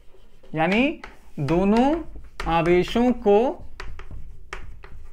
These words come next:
मिलाने वा-, आवेशों को मिलाने वाली रेखा पर, मिलाने वाली रेखा पर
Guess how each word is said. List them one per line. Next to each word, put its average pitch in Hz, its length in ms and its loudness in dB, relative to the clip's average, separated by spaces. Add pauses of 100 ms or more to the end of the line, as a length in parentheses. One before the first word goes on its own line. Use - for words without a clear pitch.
(960)
मिलाने 170 520 2
वा-, 170 300 2
आवेशों 165 440 2
को 220 200 2
मिलाने 185 360 4
वाली 175 220 4
रेखा 151 300 4
पर, - 240 -8 (2250)
मिलाने 139 340 2
वाली 180 320 4 (4000)
रेखा 151 320 2
पर - 180 -12